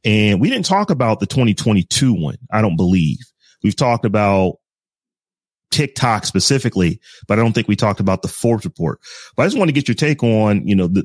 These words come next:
the top fifty creators that are on this platform. And what do you guys think of the list? There are, there are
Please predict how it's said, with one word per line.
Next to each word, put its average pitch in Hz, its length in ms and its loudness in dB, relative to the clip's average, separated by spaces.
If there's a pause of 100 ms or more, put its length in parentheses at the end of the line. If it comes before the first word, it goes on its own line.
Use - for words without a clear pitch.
the 95 140 0
top 123 380 -2
fifty 110 960 0
creators 117 460 0
that 98 100 2
are 92 100 2
on 127 160 0
this 113 140 0
platform. 92 680 0 (340)
And 95 200 0
what 107 100 2
do 101 80 0
you 120 100 2
guys 101 500 0
think 110 280 0
of 92 160 0
the 95 100 -2
list? 95 440 0
There 104 240 0
are, 104 380 0 (380)
there 117 260 0
are 135 460 0